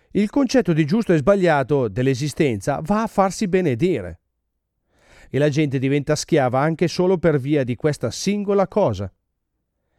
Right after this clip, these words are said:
È schiava perché è ignorante. Quale uomo è socialmente giusto? Quale uomo è socialmente per bene? Sono domande che è impossibile porre. Beh, sentite, che cosa farà un governo?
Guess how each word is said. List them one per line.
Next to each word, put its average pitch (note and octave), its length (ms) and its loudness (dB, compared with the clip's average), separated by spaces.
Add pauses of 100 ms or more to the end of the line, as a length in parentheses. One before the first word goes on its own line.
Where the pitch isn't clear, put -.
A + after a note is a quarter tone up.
(260)
È C3+ 120 -2
schiava C3 460 0
perché C3+ 320 0
è D#3 40 2
ignorante. C#3 720 -2 (1160)
Quale A#3+ 240 2
uomo D3+ 340 4
è C3 40 0
socialmente C3+ 560 0
giusto? D3 500 -4 (300)
Quale E3+ 300 4
uomo F3+ 360 4
è E3 40 2
socialmente E3+ 580 0
per D#3 160 0
bene? F3 340 -2 (460)
Sono G#3 260 0
domande D3 500 0
che D#3 100 0
è D3+ 40 4
impossibile E3+ 680 0
porre. F2+ 460 -2 (1120)
Beh, F#3 340 4
sentite, D3+ 640 0 (320)
che G#3+ 160 2
cosa C#4 280 2
farà F3 360 2
un D#3+ 220 2
governo? C#3 760 2